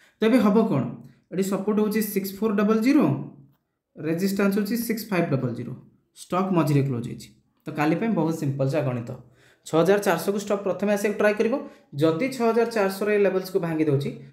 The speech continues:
ତାପରେ ଆଉ ତିରିଶରୁ ପଚାଶ point crash ହେଇପାରେ। note ଇଟ୍ down, note it down। ସେଇଭଳିଆ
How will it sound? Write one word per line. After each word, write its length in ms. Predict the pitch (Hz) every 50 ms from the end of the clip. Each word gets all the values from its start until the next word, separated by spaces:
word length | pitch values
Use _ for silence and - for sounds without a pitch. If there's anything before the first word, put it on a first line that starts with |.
| _ _ -
ତାପରେ 260 | 175 180 185 208 214
ଆଉ 60 | 208
ତିରିଶରୁ 360 | 208 208 185 190 190 190 196
ପଚାଶ 340 | 196 190 185 180 160 160 170
point 180 | - 196 202 196
crash 300 | 180 151 143 143 143 135
ହେଇପାରେ। 300 | 131 - 123 - 131 - - -
note 420 | 151 147 170 190 220 233 233 208 196
ଇଟ୍ 360 | - - 190 208 196 - 202
down, 460 | 151 139 147 151 165 180 190 175 143 - - - -
note 260 | 156 165 185 196 196
it 140 | 202 196 -
down। 280 | - 151 143 131 117 110 - - - - - - - _ _
ସେଇଭଳିଆ 360 | - - 220 220 240 254 285